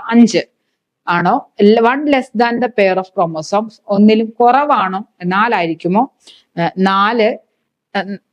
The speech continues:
one less than the pair of chromosomes എന്ന് വെച്ചാൽ നാല് പേരാണുള്ളത്, ഒന്ന് കുറവെന്ന് പറയുമ്പോഴത്തേക്കും മൂന്നാണ്. ഏഹ്,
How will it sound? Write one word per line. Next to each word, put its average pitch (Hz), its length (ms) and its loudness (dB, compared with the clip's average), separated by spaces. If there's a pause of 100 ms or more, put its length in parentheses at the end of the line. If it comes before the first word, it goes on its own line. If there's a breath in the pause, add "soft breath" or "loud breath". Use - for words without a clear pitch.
(320)
one 240 160 0
less 302 200 0
than 254 240 -2
the 277 200 2
pair 233 420 -2
of 233 60 0
chromosomes 226 520 -2
എന്ന് 240 160 -2
വെച്ചാൽ 240 440 0
നാല് 202 260 0
പേരാണുള്ളത്, 247 560 0
ഒന്ന് 220 280 -2
കുറവെന്ന് 226 320 0
പറയുമ്പോഴത്തേക്കും 220 520 0
മൂന്നാണ്. 196 440 0 (580 soft breath)
ഏഹ്, 160 120 0